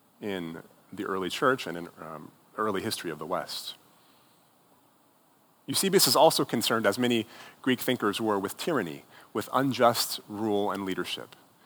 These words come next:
And one of these concerns was about the abuse of wealth and resources, that the tyrant, and this, you can find this in Aristotle and Plato as well, the tyrant is often concerned for personal gain,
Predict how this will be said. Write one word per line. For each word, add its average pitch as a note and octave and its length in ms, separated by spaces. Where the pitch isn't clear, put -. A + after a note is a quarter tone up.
And C3+ 180
one E3+ 100
of G3+ 60
these F3 160
concerns A2+ 480
was C3 180
about A#2 280
the G#2+ 80
abuse G2+ 480
of F#2 320
wealth G#2+ 420
and G2+ 160
resources, - 720
that F2+ 180
the A2 60
tyrant, A2 640
and G2+ 100
this, G#2+ 160
you G#2+ 60
can G#2+ 120
find A2 280
this G#2+ 120
in G#2 80
Aristotle G2+ 460
and F#2 100
Plato G#2+ 300
as F2+ 100
well, G#2 140
the F2 100
tyrant F#3+ 600
is B2+ 420
often D#3 280
concerned A#2+ 380
for - 80
personal A#2 400
gain, C3 400